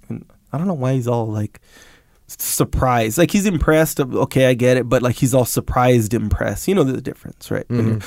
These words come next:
Speaker 1: so
Speaker 2: Wait,
Speaker 1: he's
Speaker 2: what
Speaker 1: watching the
Speaker 2: part?
Speaker 1: video. The, you know how you, basically the part where you were explaining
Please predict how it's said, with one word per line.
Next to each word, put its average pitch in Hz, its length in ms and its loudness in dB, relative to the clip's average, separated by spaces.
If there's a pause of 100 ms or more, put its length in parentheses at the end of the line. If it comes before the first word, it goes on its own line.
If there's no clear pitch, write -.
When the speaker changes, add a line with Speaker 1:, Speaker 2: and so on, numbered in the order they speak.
(120)
Speaker 1:
so - 120 2
Speaker 2:
Wait, 165 80 10
Speaker 1:
he's - 60 4
Speaker 2:
what 190 80 8 (100)
Speaker 1:
watching 131 80 6
the - 40 4
Speaker 2:
part? 147 80 2
Speaker 1:
video. 165 240 4 (220)
The, 175 180 6
you 175 380 2
know 254 60 4
how 208 120 0
you, 170 140 0 (540)
basically 202 300 0
the 180 60 2
part 139 200 2
where 123 80 4
you 127 120 4
were 139 80 6
explaining 127 560 0